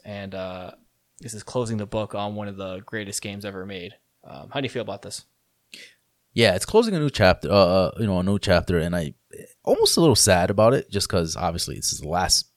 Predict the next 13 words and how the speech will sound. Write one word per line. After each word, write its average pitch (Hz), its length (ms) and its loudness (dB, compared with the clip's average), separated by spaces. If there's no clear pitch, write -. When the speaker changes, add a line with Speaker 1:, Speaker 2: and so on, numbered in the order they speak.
Speaker 2:
patch - 300 -2
update. 76 340 -8
Like, 69 160 -14
this - 180 -6
is 78 100 -10
it, 90 260 -4
you 78 80 -14
know? 80 240 -10
We've 87 320 -4
Speaker 1:
Right. 110 160 -6
Speaker 2:
played 92 480 0
and 80 180 -12
had 82 340 -4